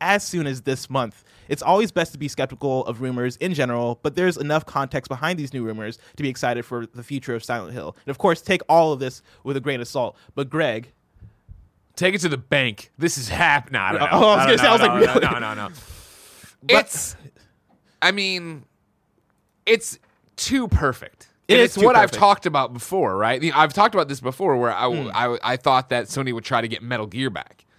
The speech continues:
Speaker 2: and try to bring Metal Gear to Kojima Productions and be like, "Hey, we're acting
Speaker 1: Yeah.
Speaker 2: as the mi-, im-, i-, intermediary here." And I think if they were able to do this, that would open the, blow the doors
Speaker 1: Do
Speaker 2: open
Speaker 1: you feel
Speaker 2: for
Speaker 1: like
Speaker 2: that.
Speaker 1: that's something Kojima would wanna do, though? 'Cause I feel like
Speaker 2: Yeah.
Speaker 1: Kojima's been trying to get out of Metal Gear forever, whereas Silent Hills was a new exciting project for him.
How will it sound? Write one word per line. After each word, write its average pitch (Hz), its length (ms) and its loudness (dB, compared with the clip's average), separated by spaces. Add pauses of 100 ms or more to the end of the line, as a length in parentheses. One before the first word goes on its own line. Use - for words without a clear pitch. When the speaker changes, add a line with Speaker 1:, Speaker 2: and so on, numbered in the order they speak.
(220)
Speaker 2:
and 127 100 -12
try 143 160 2
to 117 60 -2
bring 110 180 -8
Metal 101 160 -8
Gear 123 240 -2
to 120 80 -2
Kojima 85 400 -14
Productions 76 520 -12
and 101 80 -14
be 95 100 -8
like, 82 180 -8
"Hey, 90 320 -4 (160)
we're 104 140 -4
acting 107 200 -2
Speaker 1:
Yeah. 120 100 -2
Speaker 2:
as 120 100 -10
the 104 60 -10
mi-, 95 220 -10
im-, 90 200 -14
i-, - 20 -20
intermediary 87 880 -10
here." 92 220 -8
And 92 100 -10
I 104 40 -10
think 113 180 -8
if 110 100 -8
they 120 120 -4
were 107 80 -4
able 113 140 -8
to 95 100 -12
do 151 200 -2
this, 101 220 -10 (200)
that 107 120 -2
would 107 140 -10
open 120 240 -4
the, 101 100 -10
blow 135 300 0
the 110 100 -6
doors 90 260 -10
Speaker 1:
Do 107 40 -4
Speaker 2:
open 110 80 0
Speaker 1:
you - 60 -4
feel 277 80 -4
Speaker 2:
for 285 40 0
Speaker 1:
like 269 100 2
Speaker 2:
that. - 40 -4
Speaker 1:
that's 220 120 -4
something 208 240 -4
Kojima 160 380 -6
would 135 80 -6
wanna 131 220 -6
do, 127 260 -8
though? 85 280 -8
'Cause 160 160 -12
I 180 40 -6
feel 208 80 -2
like 196 120 0
Speaker 2:
Yeah. 196 80 2
Speaker 1:
Kojima's 185 200 -4
been 170 120 -2
trying 151 160 0
to 143 60 -4
get 139 140 -4
out 135 160 0
of 131 80 -4
Metal 120 180 -6
Gear 117 180 -10
forever, 113 420 -6
whereas 156 220 0
Silent 190 260 0
Hills 151 300 -2
was 139 280 -2
a 131 80 -4
new 127 180 -6
exciting 117 300 -8
project 104 320 -8
for - 140 -16
him. - 160 -16